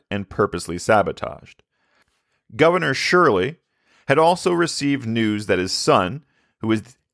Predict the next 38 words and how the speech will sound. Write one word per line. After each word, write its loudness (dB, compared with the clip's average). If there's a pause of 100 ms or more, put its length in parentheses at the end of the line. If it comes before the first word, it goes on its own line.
acting -2
as -2
Braddock's 2
personal -2
secretary, -2
had -2
been -4
shot 0
and -10
killed 0
during -2
that 0
expedition's -6
retreat. -14 (1160)
To 0
compound 2
everything, -2 (400)
reports 2
were -2
coming 0
in 0
that -2
the -6
English -4
fleet -4
had -8
failed 2
to -6
blockade 2
the -8
Saint -4
Lawrence, -2
allowing 0 (100)
Quebec 2
to -6
resupply -4
from -18
France. -4